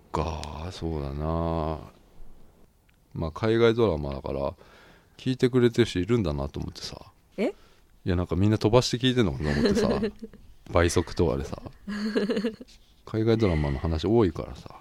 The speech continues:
Speaker 2: うん。
Speaker 1: うん。
Speaker 2: うん。
Speaker 1: 最近、あの「クラウン」っていう映画があるんですよ。あ、海外ドラマが。
Speaker 2: はい。
Speaker 1: これNetflixなんだけどさ。
Speaker 2: はい。
Speaker 1: これすごかったな。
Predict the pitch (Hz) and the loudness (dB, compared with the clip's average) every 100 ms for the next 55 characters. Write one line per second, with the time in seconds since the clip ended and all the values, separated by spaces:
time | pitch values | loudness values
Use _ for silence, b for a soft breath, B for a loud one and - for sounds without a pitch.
0 | - 262 262 208 180 170 160 - 170 - | -16 -10 -8 -6 -6 -8 -10 -12 -14 -6
1 | 85 78 71 69 65 214 185 170 - _ | -4 -2 -2 -4 -4 -6 -8 -10 -18 _
2 | - _ _ - - 110 110 113 101 95 | -20 _ _ -14 -4 -2 0 2 6 6
3 | 95 90 92 - b b b b b b | 6 6 4 0 b b b b b b
4 | b - - 127 160 135 80 73 - 71 | b -4 4 8 8 8 6 2 -2 -2
5 | 73 - 50 - - _ _ - - - | -2 -4 -6 -8 -12 _ _ -20 -20 -20
6 | - _ _ - - - 87 85 82 80 | -20 _ _ -20 -10 -2 2 4 2 2
7 | 76 69 - - - - 80 85 80 80 | 0 -2 -8 -12 -10 -8 -2 2 2 2
8 | 76 67 62 58 - - - - 269 233 | 2 0 -4 -8 -12 -14 -20 -6 -2 0
9 | - 87 82 80 87 82 82 - - 67 | 0 -2 -2 -2 -4 -4 -4 -6 -4 -4
10 | - - - - - - - 269 226 - | -6 -10 -14 -12 -14 -14 -6 -2 -2 -4
11 | _ _ _ _ - - 123 131 - 123 | _ _ _ _ -14 -2 0 0 0 -2
12 | 135 95 - 65 65 69 | 0 -2 -2 -6 -6 -8